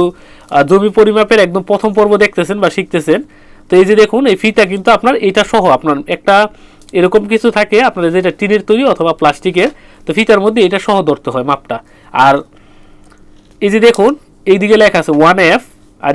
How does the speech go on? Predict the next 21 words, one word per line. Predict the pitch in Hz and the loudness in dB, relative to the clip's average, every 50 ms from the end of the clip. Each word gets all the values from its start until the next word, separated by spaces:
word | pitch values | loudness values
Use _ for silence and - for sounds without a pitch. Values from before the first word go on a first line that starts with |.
| 160 | 0
এইদিকে | 165 165 185 185 185 190 | 0 0 0 0 2 2
লেখা | 180 175 165 | 2 0 -4
আছে | - 180 - - | -6 -8 -10 -8
টু | 170 160 165 196 | -2 0 0 0
এফ, | 240 - 196 | 0 0 -2
মানে | 180 180 180 180 | -4 -2 -2 -2
এইদিকে | 170 190 185 196 226 226 220 - 180 | -2 -4 -2 -2 0 0 0 -2 -2
এ-, | 170 170 - 196 185 | -4 -4 -4 -2 -2
এই | 190 175 | -2 -2
দিকটা | 202 190 - 226 208 | -4 -6 -4 -4 -2
দিয়ে | 196 240 226 226 | 0 0 -2 0
আপনার | 240 240 - - | -2 -4 -4 -4
ফুট | 185 175 - - | -6 -8 -6 -4
পরিমাপ | 180 175 175 175 175 170 - | -2 -2 -2 -2 -4 -2 -2
করা | 196 175 143 | -2 -2 0
হয়, | 127 117 | -2 -2
আর | 120 - - | -4 -2 -4
এই | 170 175 | -4 -4
দিকটা | 196 190 - 214 202 | -4 -4 -2 -2 -2
দিয়ে | 202 233 226 220 | 0 0 0 2
আপনার | - 247 | 2 -2